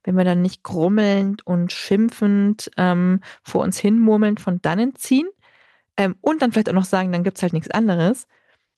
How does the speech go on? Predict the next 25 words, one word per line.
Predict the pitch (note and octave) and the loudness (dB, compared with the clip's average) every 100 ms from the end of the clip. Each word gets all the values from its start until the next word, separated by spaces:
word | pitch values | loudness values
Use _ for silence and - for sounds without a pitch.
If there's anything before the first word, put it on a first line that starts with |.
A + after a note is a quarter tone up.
| _ | _
sondern | - G#3 G#3+ | -4 0 0
dem | G3 F3+ | -2 -4
Kind | - G#3 G#3 | -2 -2 0
halt | F#3 | -2
eine | F#3 | -2
Alternative | - F3+ F3+ - B3 B3 | -4 -2 -2 0 0 0
bieten, | A3 A3 A3 - G#3 | -2 0 0 -2 -6
irgendein | F#3 - F3 | -6 -6 -6
Safe | - G#3+ | 0 0
Food. | A3+ - A#3 A#3+ - | -2 -2 -2 -2 -6
Safe | - - F#3 | -6 -4 -2
Food | - F#3+ | -2 -2
sage | E3+ E3+ | -2 -4
ich | F#3 | -8
ganz | - F3+ - | -4 -4 -4
oft | - - - | -8 -8 -8
für | F#3 | -2
die, | F3 | -2
die | F#3 | 0
das | F#3 - | -2 -2
noch | F3 | 0
nicht | F#3+ - | 0 0
kennen, | - F3+ | -4 0
den | F3+ F#3 | 0 0
Begriff. | F#3 G3 G3+ | 0 -2 -4